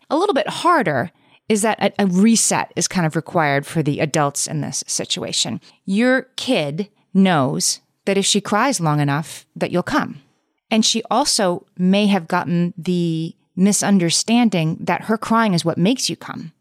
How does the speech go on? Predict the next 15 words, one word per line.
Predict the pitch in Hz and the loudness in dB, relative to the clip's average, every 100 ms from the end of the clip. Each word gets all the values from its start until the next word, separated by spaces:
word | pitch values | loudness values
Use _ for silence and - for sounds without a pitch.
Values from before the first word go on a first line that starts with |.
| _ | _
that | 220 | 2
you | 220 | 4
won't | 220 185 | 4 4
come | 185 160 | 2 2
unless | 147 156 247 | 2 2 2
she | - - | -2 -4
cries, | - - - - | -10 -12 -10 -8
that | - | -4
you | 196 220 | 0 2
won't | 175 175 | 0 -4
come | 185 160 | -2 -2
unless | 156 160 160 - | 0 0 0 0
she | - 165 151 - | 0 0 -2 -4
loses | - - - 349 359 226 202 | -6 -2 2 4 4 4 2
it. | 165 127 | 0 -2